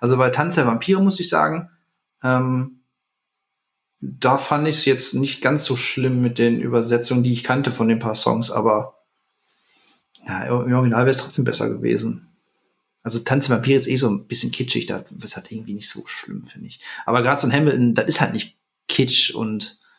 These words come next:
nee. Da sind wir mal gespannt, was sie daraus machen werden.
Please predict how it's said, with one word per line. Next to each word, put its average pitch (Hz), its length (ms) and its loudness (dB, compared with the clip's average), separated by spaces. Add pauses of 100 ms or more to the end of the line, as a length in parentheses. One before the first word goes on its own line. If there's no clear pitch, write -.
(760)
nee. 120 340 0 (1300)
Da 147 220 2
sind 147 140 0
wir 151 60 2
mal 139 140 0
gespannt, 143 320 -2
was 131 160 -2
sie 123 60 -4
daraus 131 380 0
machen 127 240 -4
werden. - 480 -6